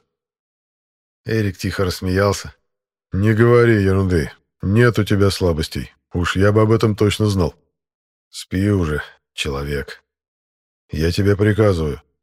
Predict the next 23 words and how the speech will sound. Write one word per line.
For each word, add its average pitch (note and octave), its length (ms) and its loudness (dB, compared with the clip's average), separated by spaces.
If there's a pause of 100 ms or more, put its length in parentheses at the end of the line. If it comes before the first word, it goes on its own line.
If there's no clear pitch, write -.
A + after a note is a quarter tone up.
(520)
Неизвестно, F#2 760 0
когда G2+ 300 2
в F#2 60 -2
следующий F#2+ 360 0
раз G2 180 0
такая F2 320 0
возможность F2+ 540 -2
представится. D#2+ 720 -4 (560)
И F2 160 -2
знай, F2 420 0
что - 240 -2
бы G2 100 0
ни G2+ 100 2
произошло, G#2 600 2
я G#2+ 260 2
и G#2 40 -2
все G#2+ 160 -2
остальные G#2 580 2 (320)
всегда F#2+ 440 0
будем A2+ 240 2
на A2+ 100 2
твоей A2+ 260 4
стороне, G#2+ 500 0